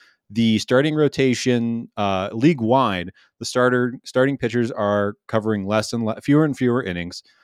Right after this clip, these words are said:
and the bullpen is covering more and more innings. And we are seeing people shuttled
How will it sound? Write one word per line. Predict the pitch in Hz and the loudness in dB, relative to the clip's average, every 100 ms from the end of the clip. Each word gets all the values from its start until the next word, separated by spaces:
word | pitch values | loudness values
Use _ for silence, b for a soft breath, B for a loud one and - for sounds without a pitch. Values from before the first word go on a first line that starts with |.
| b - | b -6
and | |
the | 120 | 0
bullpen | 113 - - 202 - | 2 2 0 -4 -6
is | 104 - | -10 -6
covering | 101 92 98 98 | -6 -4 -6 -6
more | 95 95 | -6 -6
and | 98 | -4
more | 156 139 | -4 -4
innings. | 82 82 82 92 - _ _ _ _ | -6 -12 -12 -16 -20 _ _ _ _
And | 151 175 127 117 | -2 2 2 2
we | 123 120 | 2 2
are | 123 | 2
seeing | - 120 | 0 -4
people | - 123 113 | -2 -4 -2
shuttled | 101 - 185 160 107 101 | -6 0 2 4 4 2